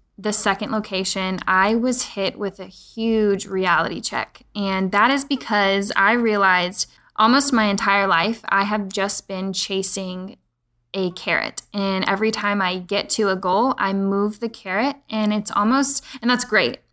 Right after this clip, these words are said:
I believe that everyone should do that to an extent, but it is also okay to be proud of where you are in the moment and be happy where you are in the moment. And I will say that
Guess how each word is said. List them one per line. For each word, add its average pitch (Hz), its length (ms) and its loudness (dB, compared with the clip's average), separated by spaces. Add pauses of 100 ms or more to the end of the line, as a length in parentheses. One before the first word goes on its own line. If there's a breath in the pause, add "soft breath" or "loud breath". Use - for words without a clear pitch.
(300)
I 220 100 4
believe 214 380 4
that 233 140 4
everyone 214 380 2
should 202 160 -2
do 202 160 2
that 190 360 2
to - 80 -4
an 202 100 0
extent, 196 540 -2
but 101 300 2 (340 loud breath)
it 240 140 2
is 254 140 4
also 233 420 4
okay 214 460 2
to 202 680 2
be 208 140 -2
proud 196 420 2
of 208 120 -4
where 196 120 -2
you 190 160 0
are 185 200 2
in 185 120 -4
the 190 60 -4
moment 190 540 -2 (100)
and 196 140 0
be 190 100 -2
happy 196 800 -2
where 196 160 -6
you 190 140 0
are 180 120 4
in 180 80 -2
the 185 60 -8
moment. - 520 -8
And 196 320 -2
I 196 160 0
will 220 260 2
say 220 300 2
that 185 380 2